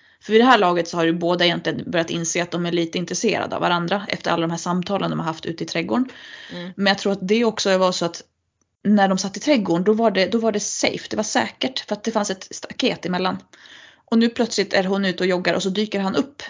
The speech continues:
Speaker 1: Och hur ska jag värja mig för det här?
Speaker 2: Just det, just det. Ja, det är helt sant. Och båda är ju, alltså det här är ju ingenting som de egentligen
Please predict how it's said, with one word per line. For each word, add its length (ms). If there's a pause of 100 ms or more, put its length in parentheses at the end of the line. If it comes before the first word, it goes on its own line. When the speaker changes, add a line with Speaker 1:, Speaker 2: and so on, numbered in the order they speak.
(100)
Speaker 1:
Och 160
hur 100
ska 180
jag 100
värja 320
mig 180
för 140
det 60
här? 200 (600)
Speaker 2:
Just 220
det, 120 (260)
just 220
det. 100 (800)
Ja, 100
det 120
är 40
helt 220
sant. 340 (1000)
Och 180
båda 360
är 200
ju, 180
alltså 1300
det 60
här 140
är 40
ju 100
ingenting 340
som 280 (500)
de 200
egentligen 520